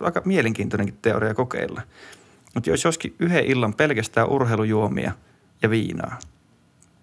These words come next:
niin nesteytytkö sä koko ajan siinä samalla? Et sulla ei olisikaan aamulla paha olla, koska sä oot saanut tärkeitä elektrolyyttejä.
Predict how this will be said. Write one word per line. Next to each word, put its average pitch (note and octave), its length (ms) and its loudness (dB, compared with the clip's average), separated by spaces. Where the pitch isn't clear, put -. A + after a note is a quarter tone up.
niin B2 160 2
nesteytytkö C#3+ 580 -2
sä A2+ 100 0
koko B2 340 0
ajan A2+ 180 2
siinä A#2 180 0
samalla? - 480 0
Et - 100 -4
sulla A#2 180 2
ei A#2+ 60 4
olisikaan A#2 340 2
aamulla A2 280 2
paha A2+ 240 2
olla, A2 200 2
koska - 240 -8
sä A2 80 0
oot G2+ 80 -2
saanut A2+ 340 2
tärkeitä G#2+ 420 0
elektrolyyttejä. - 800 -2